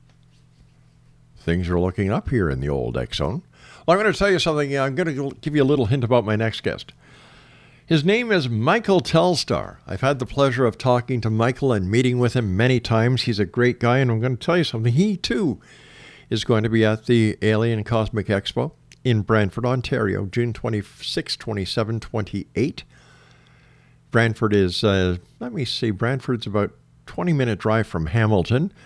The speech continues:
It's not very far from London, Ontario. It's not very far from Buffalo, New York. It's not very far from Niagara Falls, Ontario.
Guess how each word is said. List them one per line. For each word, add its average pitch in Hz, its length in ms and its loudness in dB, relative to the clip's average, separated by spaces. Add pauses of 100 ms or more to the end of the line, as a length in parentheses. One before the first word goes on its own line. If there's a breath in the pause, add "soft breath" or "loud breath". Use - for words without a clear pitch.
(500 soft breath)
It's - 340 -2
not 101 200 2
very 104 200 4
far 101 540 2
from 85 380 -2
London, 90 360 0
Ontario. 120 720 0
It's - 140 -8
not 87 180 -6
very 85 200 -2
far 98 440 -4
from 87 400 -4
Buffalo, 95 460 -2
New 82 100 -4
York. 139 420 -2
It's - 140 -12
not 82 180 -4
very 82 220 -2
far 101 320 -4
from 80 220 -4
Niagara 87 320 -2
Falls, 92 420 -4
Ontario. 123 720 -2